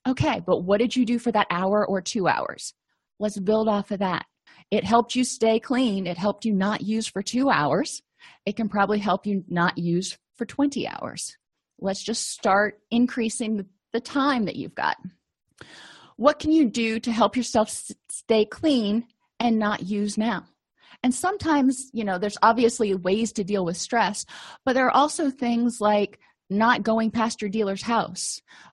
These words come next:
or, you know, not having internet at the house if, um, porn or one of those things tends to be a problem for you.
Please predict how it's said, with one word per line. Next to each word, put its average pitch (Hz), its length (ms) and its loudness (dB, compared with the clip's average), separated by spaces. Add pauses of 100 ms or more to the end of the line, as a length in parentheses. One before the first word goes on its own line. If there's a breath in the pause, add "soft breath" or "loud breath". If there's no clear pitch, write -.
(100)
or, 190 540 6 (140)
you 208 120 -2
know, - 120 -4
not 202 280 2
having 214 280 2
internet 202 500 0
at - 100 -6
the 156 60 -2
house 165 440 -2 (100)
if, 180 340 2 (100)
um, 180 360 -2 (180)
porn 208 400 4
or 175 60 2
one 185 180 0
of 175 60 0
those 190 240 2
things 180 320 -4
tends 180 280 -4
to - 80 -12
be 180 100 0
a 151 40 0
problem 170 460 4
for 104 200 -2
you. 202 200 -8